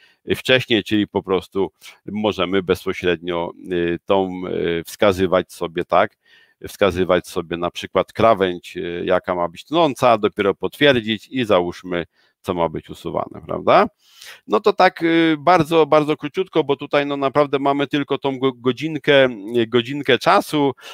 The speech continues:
y, a o tych nowych funkcjonalnościach można by było, y, naprawdę,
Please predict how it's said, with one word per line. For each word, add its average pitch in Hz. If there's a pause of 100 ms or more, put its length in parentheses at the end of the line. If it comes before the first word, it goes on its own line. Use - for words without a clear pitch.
(140)
y, 117
a 123
o 127
tych 127
nowych 139
funkcjonalnościach 135
można 139
by 120
było, 131 (520)
y, 110
naprawdę, 123